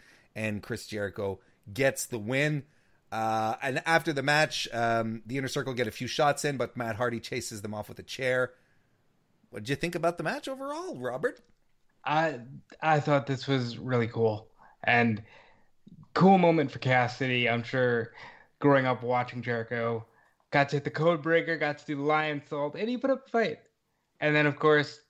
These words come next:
Speaker 2: nobody kicks out of the Judas effect. Uh, it's a good finisher.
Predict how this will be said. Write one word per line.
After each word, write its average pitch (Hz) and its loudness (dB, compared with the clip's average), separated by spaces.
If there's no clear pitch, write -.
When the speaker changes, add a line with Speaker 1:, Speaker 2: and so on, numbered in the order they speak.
Speaker 2:
nobody 156 2
kicks 131 -8
out 123 -2
of 123 -6
the 123 -4
Judas 143 -2
effect. 156 2
Uh, 139 0
it's 160 -6
a 185 0
good 240 6
finisher. 202 0